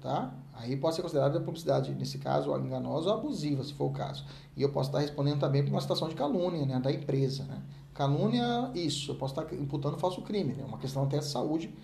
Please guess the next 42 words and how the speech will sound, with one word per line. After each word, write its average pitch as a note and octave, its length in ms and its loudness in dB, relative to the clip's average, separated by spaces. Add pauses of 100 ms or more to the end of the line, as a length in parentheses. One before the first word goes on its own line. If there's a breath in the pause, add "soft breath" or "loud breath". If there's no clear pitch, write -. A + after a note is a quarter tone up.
(380 loud breath)
tanto D#3 140 2
do D#3+ 60 -4
proprietário D#3+ 520 4
ou - 60 2
da B3+ 60 4
empresa D3 360 -2
em D3 40 -6
si. - 160 -12
Então, B2+ 340 -2
nesse D3 200 -2
caso, A2 320 -6
não C3 120 -4
posso, - 440 2 (240)
não B2 80 -10
posso C3 260 -8
exagerar, E3+ 520 2 (320)
tá? - 200 -6 (1080 loud breath)
Então, D#3 340 4
não G#3 80 6
posso G3 260 6
existir F#3 300 2
essa F#3 160 6
publicidade E3 400 2
enganosa D3+ 320 2
nesse D#3 220 -4
sentido, - 500 -4
tá? C#3 340 0 (540 loud breath)
Então, C#3+ 140 -2
toma F#3 180 6
cuidado D#3 240 6
isso - 140 -2
na, F3 120 -2
com D3+ 200 -4
isso C#3+ 120 -4
na F#3 120 -2
prova. G#2+ 260 -6 (1300 loud breath)
Um B3+ 180 6
ponto G#3+ 260 8
importante D3 460 2
também, C3+ 300 0
meus C#3 180 0
amigos G#2 400 -8